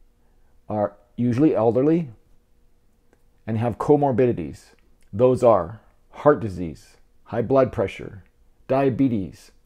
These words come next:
obesity, chronic lung disease, immune deficiency, and cancers. So if those things were wiped out or dramatically reduced, then we wouldn't have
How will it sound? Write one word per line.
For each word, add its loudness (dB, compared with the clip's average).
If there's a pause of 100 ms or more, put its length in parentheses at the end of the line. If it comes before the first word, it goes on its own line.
(100)
obesity, -2 (400)
chronic -4
lung -4
disease, -6
immune 0
deficiency, -6 (1300)
and -4 (100)
cancers. -6 (880)
So 8
if 2
those 8
things -2
were 2
wiped 4
out 4
or 0
dramatically -2
reduced, -4 (640)
then 2
we 4
wouldn't 4
have 0